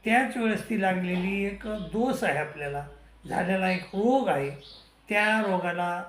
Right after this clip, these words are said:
वज्रकिटकीचा रोग असं म्हणलेलं आहे. तर हा मूळचाच दोष आहे आपल्यावर लागलेला, तर त्याला अनादि आद्य म्हणतात.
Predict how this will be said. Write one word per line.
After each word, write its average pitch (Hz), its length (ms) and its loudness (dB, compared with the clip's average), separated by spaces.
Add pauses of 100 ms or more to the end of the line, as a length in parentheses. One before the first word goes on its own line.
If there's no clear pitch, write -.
वज्रकिटकीचा 185 880 0
रोग 151 240 -2
असं 147 280 -8
म्हणलेलं 143 260 -6
आहे. - 380 -16 (440)
तर 202 60 0
हा 208 420 2 (360)
मूळचाच 262 460 4
दोष 208 240 2
आहे 160 120 2
आपल्यावर 160 380 -2
लागलेला, 165 640 -4 (560)
तर 254 360 4 (300)
त्याला 254 200 6
अनादि 196 460 2
आद्य 151 240 -2
म्हणतात. 214 320 -2